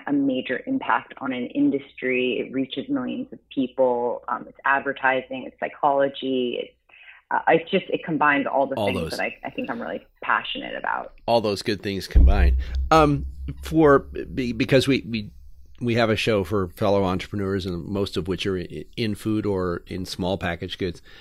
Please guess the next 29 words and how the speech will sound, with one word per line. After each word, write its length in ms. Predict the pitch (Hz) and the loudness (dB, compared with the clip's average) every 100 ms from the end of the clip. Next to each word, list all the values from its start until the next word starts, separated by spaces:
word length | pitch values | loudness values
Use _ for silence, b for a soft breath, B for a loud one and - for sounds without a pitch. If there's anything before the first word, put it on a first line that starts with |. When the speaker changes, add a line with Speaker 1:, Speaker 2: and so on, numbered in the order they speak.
| B B | B B
Speaker 2:
Um, 340 | 123 117 104 - _ _ - _ - - - | 2 4 2 -4 _ _ -20 _ -20 -18 2
talk 200 | 147 165 | 4 4
to 80 | 180 | 4
us 100 | 165 | 4
a 40 | |
little 100 | 139 | 4
bit 140 | 120 | 4
about 380 | 113 110 107 101 - | 2 4 4 2 -6
production 920 | - - - 95 - 113 104 - 104 92 | -20 -14 -10 -8 2 2 2 -2 -4 -4
from 160 | - | -4
the 60 | 90 | -6
standpoint 800 | - 101 92 87 104 95 90 - | -4 -4 -2 -4 -4 -4 -4 -6
of 680 | 92 90 90 87 87 82 - _ _ _ | -8 -6 -6 -6 -8 -10 -18 _ _ _
when 560 | 101 110 120 127 123 117 | -2 0 2 0 0 0
did 220 | 113 98 | -2 -2
you 80 | 107 | 0
realize 500 | 107 98 98 92 98 | 0 2 2 0 0
you 80 | |
had 220 | 90 95 90 | 0 0 -2
to 100 | 90 | -2
have 220 | 87 87 | -2 -4
a 80 | 82 | -6
co-packer, 800 | - 120 - 120 117 - 107 95 | -2 -2 2 2 2 2 0 0
and 280 | 78 78 73 | -2 -6 -6
how'd 300 | - 98 95 | -4 -4 -4
you 60 | |
go 160 | 90 95 | -6 -6
about 340 | 85 90 82 | -4 -4 -4
finding 420 | - 80 73 65 | -6 -8 -8 -12